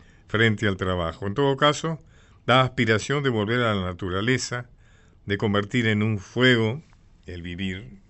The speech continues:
cotidiano". No fue solamente León Felipe el poeta con el cual tuvo una estrecha relación. Entre ellos fue Nicolás Guillén, ¿no es cierto?, el poeta cubano, eh,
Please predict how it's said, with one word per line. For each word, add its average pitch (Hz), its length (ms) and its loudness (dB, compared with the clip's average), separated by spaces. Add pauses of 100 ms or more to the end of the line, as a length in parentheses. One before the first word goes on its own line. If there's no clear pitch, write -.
(640)
cotidiano". 73 640 -18 (3500)
No 165 160 -4
fue 180 140 -2
solamente 156 500 0
León 139 160 0
Felipe 131 400 -4
el 123 80 -6
poeta 113 840 -6
con 95 120 -12
el 90 80 -16
cual 98 220 -12
tuvo 101 240 -14 (200)
una 87 120 -14
estrecha 92 400 -14
relación. 139 500 -10 (720)
Entre 95 320 -8
ellos 110 300 -6
fue 104 360 -8
Nicolás 113 440 -4
Guillén, 156 420 -6 (460)
¿no 98 60 -14
es 90 60 -14
cierto?, 92 300 -12
el 82 60 -10
poeta 90 400 -10
cubano, 85 420 -12 (1120)
eh, 87 720 -10